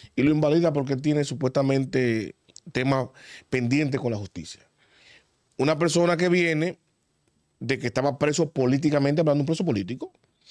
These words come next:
y el propio Maduro en dos mil veintidós, dos mil veinte, lo indultó. O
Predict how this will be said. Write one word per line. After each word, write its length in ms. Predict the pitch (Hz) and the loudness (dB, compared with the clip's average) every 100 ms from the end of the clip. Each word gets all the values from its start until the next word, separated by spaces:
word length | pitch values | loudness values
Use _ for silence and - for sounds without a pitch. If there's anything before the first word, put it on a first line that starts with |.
| - - _ | -20 -20 _
y 100 | 143 | -2
el 100 | 135 | 0
propio 240 | 170 240 | 2 2
Maduro 400 | 208 170 175 165 | 2 2 4 4
en 80 | 147 | 4
dos 120 | 127 | 2
mil 260 | 113 143 165 | 2 2 2
veintidós, 580 | 156 151 143 120 139 151 | 2 0 -2 -2 0 0
dos 100 | 120 | 0
mil 140 | 139 | 0
veinte, 340 | 147 127 139 131 | 0 0 -4 -2
lo 160 | 127 135 | 0 2
indultó. 400 | 127 117 - | 0 -2 0
O 140 | - | -2